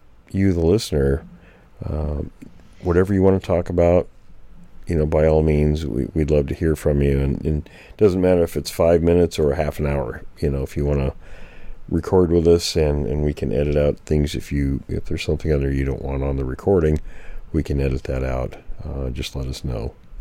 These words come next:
And, uh, but we'd like to invite you on,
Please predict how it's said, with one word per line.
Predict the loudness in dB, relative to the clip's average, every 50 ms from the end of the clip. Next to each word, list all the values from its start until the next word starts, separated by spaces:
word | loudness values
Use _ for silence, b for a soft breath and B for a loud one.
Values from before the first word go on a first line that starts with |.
| -12 -10
And, | -10 -8 -8 -8 -6 -6 -6 -6
uh, | -6 -8 -8 -10 -12 -12 -12 -14 -14 -12 -10 -2
but | 0 0 0 0 B B B B B B B -2
we'd | 0 2
like | 2 0 0
to | 0 -2
invite | -2 -2 -2 -2 -2 -2 -4 -6 -6
you | -6 -4 -4 -2
on, | -2 -2 -2 -2 -4 -4